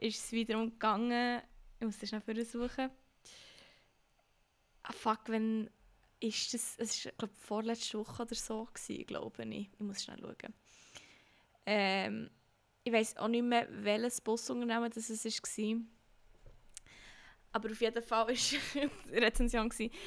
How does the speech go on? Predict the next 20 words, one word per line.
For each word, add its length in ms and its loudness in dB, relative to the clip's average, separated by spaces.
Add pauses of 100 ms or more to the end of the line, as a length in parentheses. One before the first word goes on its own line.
(160)
«Ein 220 10
Stern 360 6
von 160 2
fünf, 500 -2 (380)
schlechte 440 4
Qualität, 720 6 (160)
stinkt 480 2
im 140 2
Bus 320 0
nach 180 -2
Furz.» 680 0 (920)
Und 140 6
mit 120 6
dem 100 12
habe 140 12
ich 60 12
mich 140 12 (100)
auch 120 10
nicht 200 6
so 60 12